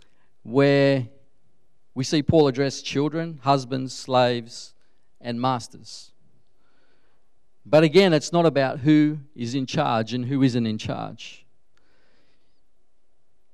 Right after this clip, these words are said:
I'm gonna go back even further just for a moment. In Genesis, at the very beginning of time, it's important for us to get the foundation of God's original plan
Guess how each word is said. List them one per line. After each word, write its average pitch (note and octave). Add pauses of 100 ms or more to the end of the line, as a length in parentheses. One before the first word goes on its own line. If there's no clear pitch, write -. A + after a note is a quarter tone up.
(160)
I'm -
gonna C#3+
go C#3
back B2+
even A#2
further C3+
just A2+
for C3+
a B2
moment. B2+
In C#3+
Genesis, F#3
at B2
the C#3+
very E3
beginning D3+
of C3+
time, A2+
it's -
important D3+
for C#3
us C3+
to C3+
get C3
the A#2+
foundation A#2
of G#2
God's C3+
original A2+ (240)
plan A2